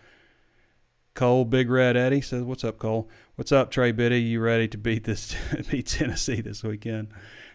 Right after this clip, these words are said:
It's, it's always an entertaining series just because of the dynamic with the coaches, Vitello and,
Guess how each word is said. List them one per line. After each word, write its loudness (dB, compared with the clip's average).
It's, -20
it's 2
always 6
an 2
entertaining 2
series -2
just -8
because -4
of -6
the -6
dynamic -4
with -6
the -12
coaches, -6
Vitello -4
and, -10